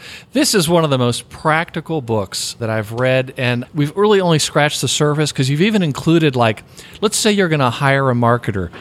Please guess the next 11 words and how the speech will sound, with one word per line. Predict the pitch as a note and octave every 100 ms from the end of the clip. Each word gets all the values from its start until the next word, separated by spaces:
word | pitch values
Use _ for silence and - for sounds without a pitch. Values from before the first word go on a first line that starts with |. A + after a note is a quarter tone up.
| -
These | - F#3 E3+
are |
the | C#3+
four | - - C#3+ E3
questions | D#3 - - D3 - - G2+ G2 -
you | B2 B2
should | B2 B2+ A2+
ask | B2+ A2+ A#2 - -
that | A#2 A2
marketer. | A2 B2 B2+ G2 F2+ F2+ - - - -
And | D3+ D3 D3